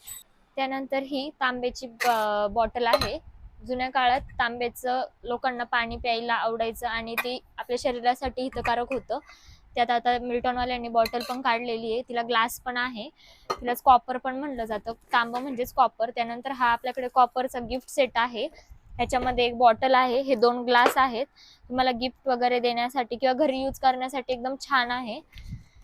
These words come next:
त्यानंतर आपण कंपोस्ट बॉक्स पाहणार आहे, हे आपल्याकडे कंपोस्ट बॉक्स आहेत. कंपोस्ट बॉक्स मध्ये सुद्धा भर-, व्हरायटी भरपूर आहेत. हे एक आहे, त्यानंतर ही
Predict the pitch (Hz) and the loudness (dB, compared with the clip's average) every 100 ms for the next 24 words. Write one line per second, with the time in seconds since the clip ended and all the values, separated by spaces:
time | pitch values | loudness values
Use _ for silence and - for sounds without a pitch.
0 | - - - - - - - - - - | -20 -16 -10 -10 -10 -14 -20 -20 -20 -20
1 | _ - - - _ _ _ _ - 254 | _ -20 -20 -20 _ _ _ _ -8 -4
2 | 254 262 262 247 262 269 254 262 240 254 | -2 2 2 2 -2 -4 0 0 2 0
3 | - 277 262 254 226 247 254 233 233 240 | 2 2 2 -2 -4 -2 0 0 0 -4
4 | 240 240 240 247 240 233 233 - 247 247 | -6 -6 -6 -4 -2 -2 -2 0 -2 -2
5 | 269 _ _ - - - - - - 240 | -8 _ _ -14 -12 -12 -14 -10 -8 -4
6 | 247 240 240 247 - 254 247 262 254 240 | -4 -4 -4 -4 -6 -6 -2 -2 -2 -2
7 | 247 262 - 262 220 254 254 247 247 240 | -2 -2 -2 -2 -2 0 0 0 2 2
8 | 254 247 254 - - - - - - - | 2 -2 -8 -12 -20 -20 -20 -20 -20 -20
9 | - _ _ _ - _ _ - - 247 | -20 _ _ _ -20 _ _ -20 -10 -8
10 | 233 247 247 240 233 - 233 240 247 247 | -4 -2 -2 -4 -2 -2 0 -4 -2 -4
11 | 247 269 - | -2 -4 -6